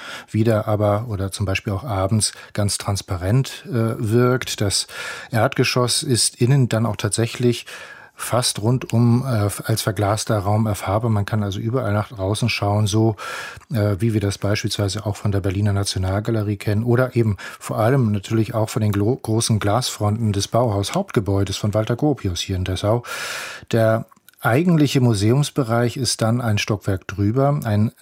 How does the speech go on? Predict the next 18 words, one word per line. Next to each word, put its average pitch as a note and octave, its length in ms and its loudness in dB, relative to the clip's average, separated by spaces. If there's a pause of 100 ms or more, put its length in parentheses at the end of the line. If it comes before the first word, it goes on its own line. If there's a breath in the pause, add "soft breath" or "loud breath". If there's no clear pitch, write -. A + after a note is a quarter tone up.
sehr A2 320 2
langer, A#2+ 480 2
fast - 480 -4
freitragender A2 760 0
Saal, G2 400 0
in A2+ 120 0
dem A2 220 2
sich G#2+ 160 -6
eben G#2+ 220 0
die G2 220 -2 (300 loud breath)
Sammlung A2 480 2
des G#2 140 0
Bauhauses G2+ 540 0
Dessau G2+ 320 -2
ausbreitet, A#2 760 0
zumindest G#2 380 0
tausendzweihundert G#2+ 1000 0
Objekte. A#2+ 640 0